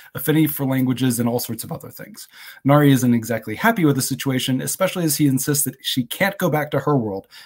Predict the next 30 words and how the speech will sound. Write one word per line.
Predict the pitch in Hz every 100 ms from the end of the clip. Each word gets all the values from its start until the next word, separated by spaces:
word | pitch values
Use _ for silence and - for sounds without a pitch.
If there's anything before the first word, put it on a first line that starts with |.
| _
not | 107 120 170
with | 160
the | 156 160
Ifrit, | 139 - 131 117 - - - - - - _ _ -
which | 123 -
is | 139 127 117
what | 117 135
had | - 127 120
possessed | - 117 110 -
Basima | 120 - 110 123 151 143
after | 127 113 120
her. | 110 135
But | 143 135 131 - - -
there's | 135 147
also | 143 190 220 247
the | 196 156 131
added | 135 180
bonus | 170 202 226 -
that | 151 139
the |
warrior | 131 139 202 214
says | - 170 143
he | 143
must | 143 156 -
be | 147
a |
Shafi, | - - - - 117 -
Sh-, | - - 156 143
Shafi, | - - 127 107 - _ _ _
Shafi, | - 92 -